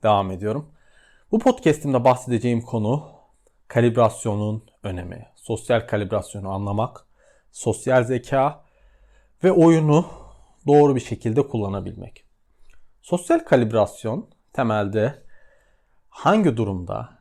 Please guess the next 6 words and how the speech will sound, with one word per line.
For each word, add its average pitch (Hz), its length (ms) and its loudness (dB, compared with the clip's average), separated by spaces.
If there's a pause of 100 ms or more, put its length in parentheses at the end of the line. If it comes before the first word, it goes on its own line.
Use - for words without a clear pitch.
(140)
neyi, 120 640 -2
nasıl, 120 540 -6 (200)
ne 107 260 -4
şekilde 120 460 -2
söyleyeceğini 104 720 -6
bilmektir. - 600 -12